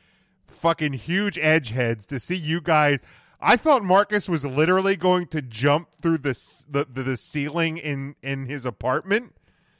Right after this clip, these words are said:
Um, and then, like, you guys are literally crying.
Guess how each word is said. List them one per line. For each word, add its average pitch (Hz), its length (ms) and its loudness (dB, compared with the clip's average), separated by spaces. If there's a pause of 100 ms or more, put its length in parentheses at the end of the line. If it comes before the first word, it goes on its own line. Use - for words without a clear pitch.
(340)
Um, 120 680 4 (360)
and 160 200 -2
then, 147 260 2
like, 143 240 4
you 156 140 -2
guys 170 320 2
are 135 120 0
literally 190 680 0
crying. 113 760 0